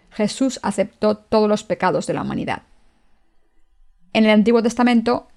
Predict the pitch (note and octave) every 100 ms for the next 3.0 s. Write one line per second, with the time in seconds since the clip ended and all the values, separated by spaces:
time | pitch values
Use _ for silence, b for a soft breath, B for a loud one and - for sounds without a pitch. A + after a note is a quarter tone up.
0 | - A3+ A3+ B3 C4 B3 A3 A#3 A#3+ A3
1 | A3 A#3 A#3+ A3 A3 G#3 F3+ F#3+ - G#3+
2 | G#3 - G#3+ G#3 G#3+ G#3 - F#3+ -